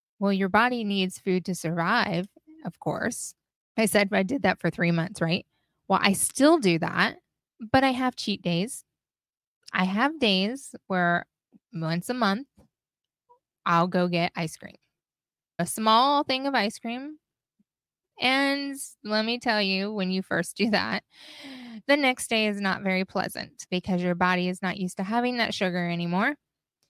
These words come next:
However, I don't mind those cheat days. I do them on days where I know the next day I don't have to go to work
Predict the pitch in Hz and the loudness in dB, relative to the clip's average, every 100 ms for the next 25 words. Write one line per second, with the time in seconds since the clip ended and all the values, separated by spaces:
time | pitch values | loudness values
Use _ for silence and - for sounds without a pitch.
0 | _ _ _ _ - 214 185 175 175 269 | _ _ _ _ 4 6 6 6 6 4
1 | 302 _ _ _ _ _ _ _ - 175 | -2 _ _ _ _ _ _ _ 0 4
2 | 175 180 185 185 175 170 214 240 262 254 | 4 2 0 0 0 0 0 2 2 0
3 | 226 - 208 185 196 190 185 - 190 180 | -2 -2 -6 -4 -2 -2 -4 -4 -2 0
4 | 190 220 226 220 214 208 185 180 180 180 | 0 0 2 2 0 0 -2 0 0 0
5 | 175 190 170 165 170 170 180 277 - 254 | -2 -2 0 0 -2 0 2 0 2 0
6 | 233 202 170 165 170 175 170 190 320 - | 2 2 0 0 -2 -2 2 4 4 2